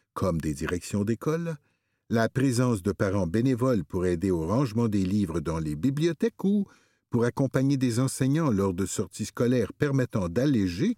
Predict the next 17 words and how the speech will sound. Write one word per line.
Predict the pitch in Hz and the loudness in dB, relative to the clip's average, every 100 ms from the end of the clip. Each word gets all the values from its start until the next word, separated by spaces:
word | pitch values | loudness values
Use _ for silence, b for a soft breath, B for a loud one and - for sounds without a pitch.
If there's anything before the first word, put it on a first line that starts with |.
| _ | _
quelque | - 78 - 98 - - | -4 -4 -4 -4 -4 -4
peu | 208 - _ _ _ _ _ - | -4 -4 _ _ _ _ _ -4
les | 104 113 131 | -2 0 -2
effets | 147 196 | -2 -2
de | 170 92 | -2 -2
la | 87 | -2
pénurie | - 143 120 107 160 | -2 0 0 -2 -4
de | 92 | -2
main-d'œuvre, | 98 92 135 117 69 - _ _ _ - | -2 -2 -2 -2 -6 -20 _ _ _ -4
évoquent | 104 90 98 - | -2 0 -2 -2
plusieurs | 107 92 127 92 | -2 0 0 0
intervenants | 92 78 90 82 82 107 - | -2 -2 -4 -2 -2 -4 -4
au | - | -6
Devoir. | - 80 71 64 55 - _ _ _ _ _ _ _ _ _ _ _ _ _ _ _ _ _ | -2 -2 -4 -12 -12 -20 _ _ _ _ _ _ _ _ _ _ _ _ _ _ _ _ _
Discrimination | - 214 - - 156 147 135 - - 160 160 | -4 -4 -2 0 2 4 2 0 -2 -2 0
par | 101 90 | -2 -2
association. | 123 110 - - 76 - - - | -2 -2 -4 -4 -6 -6 -16 -18